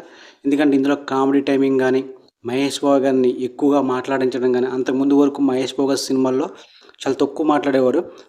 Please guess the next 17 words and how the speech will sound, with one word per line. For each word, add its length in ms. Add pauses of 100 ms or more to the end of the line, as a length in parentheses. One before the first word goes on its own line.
So 80
కలేజా 500
మూవీలో 400
మనకి 260 (100)
చాలా 120
ఎక్కువ 320
మాట్లాడతారు 480
మహేష్ 280
బాబు. 180 (420)
So 140
అలాగే 240 (180)
టైమింగ్, 400 (580)
ఆ, 100 (300)
సీన్స్ 380
కానీ, 240 (640)
ఆ, 100 (140)
సునీల్ 280